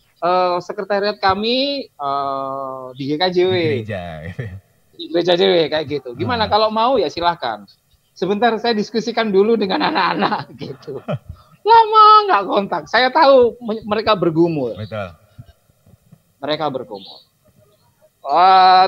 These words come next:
Speaker 1: tiga jam kemudian, eh, itu Hamin satu sebelum kunjungan mereka, ya. Ha,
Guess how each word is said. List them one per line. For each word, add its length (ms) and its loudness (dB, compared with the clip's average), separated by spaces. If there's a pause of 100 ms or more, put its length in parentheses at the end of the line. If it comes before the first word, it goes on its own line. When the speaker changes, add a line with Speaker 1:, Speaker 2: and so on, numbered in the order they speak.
Speaker 1:
tiga 260 0
jam 240 2
kemudian, 720 -2 (220)
eh, 640 4 (100)
itu 160 -2
Hamin 280 0
satu 400 0
sebelum 320 -2
kunjungan 320 -2
mereka, 480 0
ya. 120 -6 (500)
Ha, 160 -2